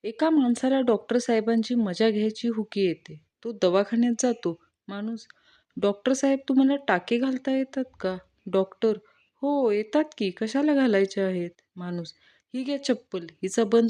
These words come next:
तुटलाय. जरा टाके घालून द्या." बायको, आकाशात चांद-, चांदणी बघून म्हणते, "अशी कोणती चीज आहे जी तुम्ही रोज बघू शकता पण आणू शकत नाही?" नवरा,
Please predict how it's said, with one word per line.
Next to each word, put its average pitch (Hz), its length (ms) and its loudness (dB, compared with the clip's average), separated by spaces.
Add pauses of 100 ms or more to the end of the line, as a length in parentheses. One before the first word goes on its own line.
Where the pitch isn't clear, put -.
तुटलाय. 170 400 -4 (640)
जरा 220 220 0
टाके 208 420 2
घालून 202 380 -2
द्या." 160 140 -10 (720)
बायको, 165 520 -4 (560)
आकाशात 269 500 0 (120)
चांद-, 208 460 0
चांदणी 202 380 -2
बघून 240 280 0
म्हणते, 220 420 0 (460)
"अशी 262 260 -2
कोणती 190 580 4
चीज 277 400 4
आहे 226 340 2 (380)
जी 254 200 -4
तुम्ही 277 220 6
रोज 226 400 2
बघू 240 300 0
शकता 226 560 -4 (280)
पण 254 120 -8 (140)
आणू 185 240 0
शकत 226 440 0
नाही?" 175 340 -2 (680)
नवरा, 170 340 -8